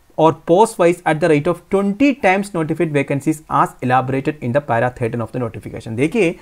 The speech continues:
लिस्ट में टोटल सेवन लाख फ़ाइव हंड्रेड एंड फ़ोर्टी सिक्स रोल नंबर्स हैं, जो ट्वेंटी टाइम्स नोटिफाइड वैकेंसीज से ज़्यादा है। वैसे नोटिफाइड वैकेंसीज कितना है? थर्टी फ़ाइव थाउजेंड टू हंड्रेड एंड एटी वन है,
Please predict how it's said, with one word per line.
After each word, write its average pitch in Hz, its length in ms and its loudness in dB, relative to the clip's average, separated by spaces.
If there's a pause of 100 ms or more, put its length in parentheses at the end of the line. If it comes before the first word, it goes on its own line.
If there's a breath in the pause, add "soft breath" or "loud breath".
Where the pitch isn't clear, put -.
(340 loud breath)
लिस्ट 190 320 4
में 254 100 4
टोटल 214 300 2
सेवन 175 300 0
लाख 185 240 0
फ़ाइव 160 280 0
हंड्रेड 151 240 -2
एंड 151 80 -6
फ़ोर्टी 127 280 -4
सिक्स 151 220 -6
रोल 113 160 -2
नंबर्स 113 380 -6
हैं, 110 140 -14 (260 soft breath)
जो 208 400 4
ट्वेंटी 180 380 2
टाइम्स 208 400 0
नोटिफाइड 165 460 0
वैकेंसीज 156 440 0
से 208 100 -4
ज़्यादा 113 260 -6
है। 104 200 -10
वैसे 135 180 -4
नोटिफाइड 147 400 -2
वैकेंसीज 143 440 -2
कितना 202 240 -2
है? 190 100 -2 (420 loud breath)
थर्टी 165 220 2
फ़ाइव 185 180 -2
थाउजेंड 156 300 0
टू 147 140 2
हंड्रेड 113 240 -4
एंड 143 180 -6
एटी 113 220 -6
वन 101 140 -10
है, - 240 -16